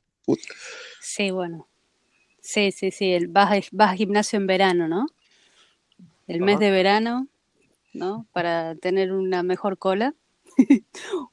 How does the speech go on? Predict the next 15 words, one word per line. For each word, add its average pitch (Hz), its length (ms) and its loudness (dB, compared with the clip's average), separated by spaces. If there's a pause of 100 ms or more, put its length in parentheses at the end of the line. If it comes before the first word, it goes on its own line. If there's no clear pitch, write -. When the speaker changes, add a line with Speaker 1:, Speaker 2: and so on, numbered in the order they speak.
Speaker 2:
un, 202 160 -6
Speaker 1:
Ah. 196 180 6
Speaker 2:
un, 185 420 -4
un 190 260 -2
poco 190 260 0
más 190 140 6
de 185 100 2
músculos 277 640 2
y 190 80 -4
se 170 80 -2
acabó, 165 360 0 (200)
se - 140 -14
acabó 165 160 -4
el 170 80 -2
gimnasio. 160 520 -6